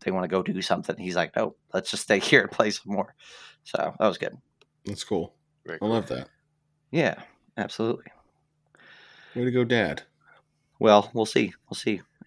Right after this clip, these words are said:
Speaker 1: We'll see if it la-, if it sticks. Uh, but
Speaker 2: Right.
Speaker 1: it definitely was a good, good first, first round. So, all right. Well, we, I think we've managed to pull off, uh, uh,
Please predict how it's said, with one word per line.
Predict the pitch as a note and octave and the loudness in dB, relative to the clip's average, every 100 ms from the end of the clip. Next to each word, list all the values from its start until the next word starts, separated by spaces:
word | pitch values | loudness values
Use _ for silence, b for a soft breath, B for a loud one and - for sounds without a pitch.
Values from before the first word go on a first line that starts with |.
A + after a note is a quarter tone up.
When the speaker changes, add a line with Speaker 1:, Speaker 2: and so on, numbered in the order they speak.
| - | -4
Speaker 1:
We'll | G#2+ | -2
see | - | 4
if | B2 | 4
it | A2+ | 6
la-, | A2+ A2+ - | 12 12 12
if | G2 | 4
it | G#2 | -2
sticks. | - - A2 - - - - - | 0 2 0 0 -4 -4 -6 0
Uh, | C#3 | 4
but | C3+ | 6
Speaker 2:
Right. | - | 6
Speaker 1:
it | A#2 - | 4 4
definitely | C3+ B2+ A#2 | 2 4 4
was | A2 | 4
a | |
good, | A2 A2 - _ - | 4 2 0 _ -2
good | C3+ G#2 | 0 0
first, | - - - - | -2 -16 -16 -6
first | C3 G#2+ - | -2 -2 -2
round. | F#2+ G2+ - - | -8 -8 -16 -10
So, | G#2 - - _ _ _ b b b b b b b b b b b _ _ _ _ _ - | -8 -10 -14 _ _ _ b b b b b b b b b b b _ _ _ _ _ 4
all | E3+ | 12
right. | D#3 B2+ - - | 12 12 12 10
Well, | C#3+ E3 | 12 12
we, | F3 | 10
I | F3+ | 8
think | G#3 | 8
we've | G3+ D#3 | 8 6
managed | D#3 D#3 F#3 E3 - | 6 8 6 4 -2
to | |
pull | C3+ D3+ | 2 8
off, | C3+ C3 - | 10 10 8
uh, | A#2+ A2 G#2+ - | 8 10 8 6
uh, | A2+ G2+ | 6 4